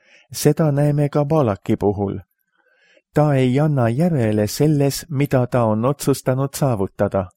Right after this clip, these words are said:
Ilmselt ta ei eksinud, arvates, et tasu suurus mõjutab oluliselt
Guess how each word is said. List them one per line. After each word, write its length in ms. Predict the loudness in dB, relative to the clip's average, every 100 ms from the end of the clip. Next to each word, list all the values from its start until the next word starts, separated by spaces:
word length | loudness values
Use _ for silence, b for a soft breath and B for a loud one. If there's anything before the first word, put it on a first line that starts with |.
| _ _ _ b b b b b b _ 0
Ilmselt 640 | 0 0 0 2 0 0 0
ta 180 | 2
ei 260 | 2 0 0
eksinud, 680 | -4 -4 -4 0 0 -2 -6 -6
arvates, 760 | -2 0 0 -2 0 0 -2 -8 -2
et 240 | -2 -2
tasu 380 | -4 -2 -2 -2
suurus 680 | 0 0 0 -2 0 0 0
mõjutab 580 | 0 0 0 -2 -4 -2
oluliselt 680 | -2 -2 -2 -2 0 -2